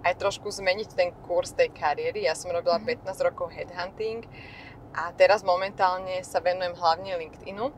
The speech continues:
Speaker 1: a poradenstvu, um, na tejto sociálnej sieti. A veľmi ma to baví.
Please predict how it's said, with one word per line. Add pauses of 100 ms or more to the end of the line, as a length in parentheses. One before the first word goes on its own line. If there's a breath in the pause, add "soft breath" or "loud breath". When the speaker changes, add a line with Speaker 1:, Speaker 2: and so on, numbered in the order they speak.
(920)
Speaker 1:
a
poradenstvu, (120)
um, (540)
na
tejto
sociálnej
sieti. (1800 loud breath)
A
veľmi
ma
to
baví.